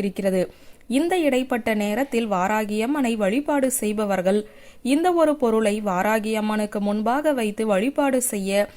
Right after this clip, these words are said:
அவர்கள் வாழ்க்கையில் தடைப்பட்டிருக்கக்கூடிய அனைத்து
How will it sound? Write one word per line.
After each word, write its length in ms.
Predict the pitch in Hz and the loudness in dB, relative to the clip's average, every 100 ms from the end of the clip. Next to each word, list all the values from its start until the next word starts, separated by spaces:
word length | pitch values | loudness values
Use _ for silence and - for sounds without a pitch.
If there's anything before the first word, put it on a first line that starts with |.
| - - - 202 | -20 -14 -4 0
அவர்கள் 380 | 285 349 320 285 | 0 2 2 4
வாழ்க்கையில் 420 | 220 226 226 220 208 | 2 2 -2 -4 -4
தடைப்பட்டிருக்கக்கூடிய 1120 | 190 214 220 208 208 208 214 269 262 226 196 214 - - - 190 | -2 -2 -4 -4 -4 -6 -2 0 0 0 -2 -4 -8 -20 -6 -2
அனைத்து 380 | 226 302 - | 0 -2 -2